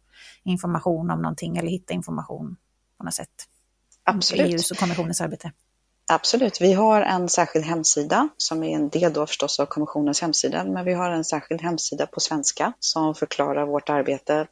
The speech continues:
Speaker 2: från kommissionens representation här i Sverige.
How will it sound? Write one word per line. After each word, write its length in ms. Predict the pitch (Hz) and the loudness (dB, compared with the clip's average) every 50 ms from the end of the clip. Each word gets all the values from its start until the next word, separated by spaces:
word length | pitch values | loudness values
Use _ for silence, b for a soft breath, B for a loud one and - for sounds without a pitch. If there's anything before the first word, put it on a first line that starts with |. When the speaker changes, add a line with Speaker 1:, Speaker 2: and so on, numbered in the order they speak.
| - - | -10 -12
Speaker 2:
från 260 | - 151 143 147 151 - _ | -10 -8 -6 -6 -8 -10 _
kommissionens 760 | - - 143 - - 147 - - - - - - - - - - | -6 -4 -4 -4 -4 -8 -8 -8 -10 -10 -6 -6 -6 -6 -4 -6
representation 760 | 147 - - 147 147 143 143 151 - - - - 151 156 151 | -6 -4 -4 -6 -6 -6 -8 -8 -10 -10 -10 -8 -8 -6 -6
här 140 | 151 - - | -4 -4 -2
i 40 | - | -2
Sverige. 380 | - - 151 151 175 214 277 | -2 0 0 2 2 2 0